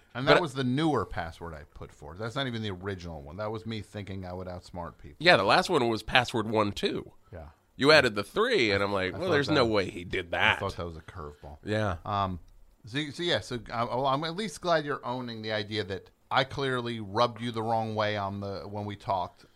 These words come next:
Speaker 1: uh, on the phone. This is, you lashed out by ta-,
Speaker 2: I did.
Speaker 1: uh, hacking back into my computer,
Speaker 2: I did.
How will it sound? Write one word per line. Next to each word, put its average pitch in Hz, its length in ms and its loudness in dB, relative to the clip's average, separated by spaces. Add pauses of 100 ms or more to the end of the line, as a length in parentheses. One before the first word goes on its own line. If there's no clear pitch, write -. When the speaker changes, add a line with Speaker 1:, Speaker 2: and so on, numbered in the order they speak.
Speaker 1:
uh, 107 60 -12
on 95 360 -8
the 95 40 -10
phone. 90 440 -8 (500)
This 110 240 -8
is, 123 160 -6
you 117 180 -4
lashed 113 480 2
out 104 240 0
by 101 140 0 (320)
ta-, - 160 -6
Speaker 2:
I 98 40 -2
did. 101 100 -4 (100)
Speaker 1:
uh, - 20 -4
hacking 117 460 0
back 110 240 0
into 123 140 -6
my 120 120 -2
computer, 104 500 -10
Speaker 2:
I 92 80 -4
did. - 40 -4